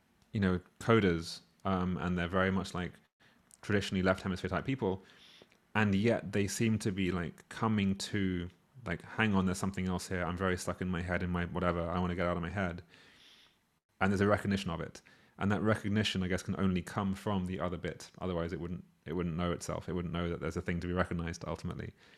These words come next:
And I know, like, I wonder if there's some kind of awakening going on around people seeing that there's a bit more, there's a, a side of experience that's being missed out on, and looking for ways to access, uh, ways to figure out what that thing is.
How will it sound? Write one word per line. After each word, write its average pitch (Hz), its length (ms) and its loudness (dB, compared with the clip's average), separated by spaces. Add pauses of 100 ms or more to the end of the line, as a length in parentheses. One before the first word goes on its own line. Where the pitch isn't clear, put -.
(540)
And 95 140 4
I 87 120 4
know, 101 280 6
like, 82 140 0 (240)
I 95 100 4
wonder 107 220 8
if - 80 2
there's 101 140 2
some 101 180 2
kind 92 240 2
of 87 120 0
awakening 87 420 0
going 85 260 -2
on 82 120 -4
around 82 360 -4 (840)
people 98 300 -2
seeing 95 260 2
that 82 60 0
there's 85 160 -2
a 87 40 -4
bit 90 160 0
more, 90 380 4 (300)
there's 90 200 -4
a, 92 60 0
a 85 180 -4
side 104 300 4
of 98 60 6
experience 90 420 0
that's 82 100 -6
being 87 200 -2
missed 87 240 -4
out 87 240 -6
on, 82 220 -10 (320)
and 92 140 -2
looking 92 240 -4
for 95 120 -6
ways 87 360 -2
to - 140 -8
access, - 520 -10 (480)
uh, 95 60 -12 (240)
ways 92 280 0
to 87 340 -4
figure 95 320 0
out 76 60 4
what 92 80 2
that 78 160 2
thing 90 140 0
is. 82 280 -2